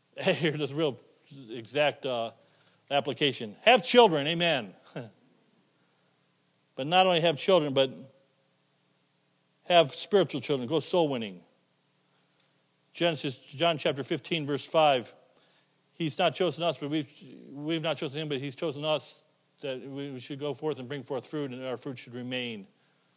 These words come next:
God wants us to be soul winners, bring people to the Lord,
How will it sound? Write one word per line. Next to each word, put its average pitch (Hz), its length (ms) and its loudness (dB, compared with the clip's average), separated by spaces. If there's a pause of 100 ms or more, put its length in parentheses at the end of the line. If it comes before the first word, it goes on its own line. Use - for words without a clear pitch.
(680)
God 170 140 8
wants 185 220 0
us 151 80 -6
to 151 100 -10
be 160 120 0
soul 196 280 4
winners, 147 300 -2
bring 165 180 -4
people 175 220 -2
to 160 60 0
the 160 40 0
Lord, 160 520 2